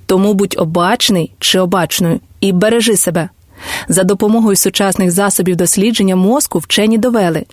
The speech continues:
префронтальна зона кори головного мозку починає активно розвиватися у віці дванадцяти років і зріє повністю аж до двадцяти п'яти років.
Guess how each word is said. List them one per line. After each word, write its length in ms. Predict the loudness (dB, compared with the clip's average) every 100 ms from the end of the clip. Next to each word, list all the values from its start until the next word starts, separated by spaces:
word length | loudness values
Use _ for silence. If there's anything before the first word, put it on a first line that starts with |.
| -16 -16 -8
префронтальна 840 | -2 -2 0 0 0 0 2 2 2
зона 340 | 0 0 0
кори 300 | 0 0 2
головного 440 | 2 2 2 2
мозку 340 | 2 0 -2 -4
починає 480 | -4 0 0 0 -2
активно 480 | -6 -4 0 2 0
розвиватися 680 | 0 0 0 0 -2 -2
у 120 | -2
віці 340 | -2 -4 -2 -2
дванадцяти 640 | 0 0 2 0 -2 -2
років 360 | 0 0 -2 -4 -6 -10 -4
і 140 | -2
зріє 580 | 0 0 2 2 2 0 -6 -8
повністю 680 | 0 2 2 0 -2 -4 -4
аж 240 | 0 0 0
до 140 | 2
двадцяти 800 | 0 0 0 0 -4 -2 -2 -2
п'яти 300 | -2 -2 0
років. 400 | 0 0 -2 -6